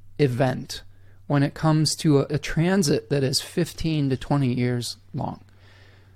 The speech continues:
But, but I think that if I was to condense it down to an essence for, for myself with a sixth house type of thing, uh, as I'm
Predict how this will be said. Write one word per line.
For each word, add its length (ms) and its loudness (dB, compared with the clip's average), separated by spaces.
But, 260 2
but 120 6
I 120 8
think 300 2
that 320 0
if 180 0
I 140 6
was 260 4
to 100 -2
condense 480 4
it 160 0
down 440 2
to 360 2
an 220 2
essence 800 -2
for, 680 6
for 320 2
myself 720 2
with 180 0
a 40 -4
sixth 360 -2
house 460 -2
type 240 2
of 100 -6
thing, 380 -6
uh, 300 0
as 380 6
I'm 380 4